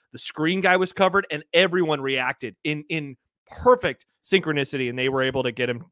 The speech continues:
tackled for a gain of just a couple of yards. So, uh, this was a really good bounce back performance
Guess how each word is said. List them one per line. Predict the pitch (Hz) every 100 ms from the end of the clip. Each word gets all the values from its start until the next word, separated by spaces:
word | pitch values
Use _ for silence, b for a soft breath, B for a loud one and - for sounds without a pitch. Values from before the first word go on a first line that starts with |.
| -
tackled | 120 113 123
for | 131
a | 120
gain | 113 117
of | 110 -
just | 123 113
a |
couple | 104 117 110
of | 98
yards. | 104 98 -
So, | 107 107 - b b
uh, | 120 113
this | 110 196
was | 247
a | 170
really | 131 143 165 147
good | 143 131
bounce | 135 127
back | 131 131
performance | 131 - 131 127 -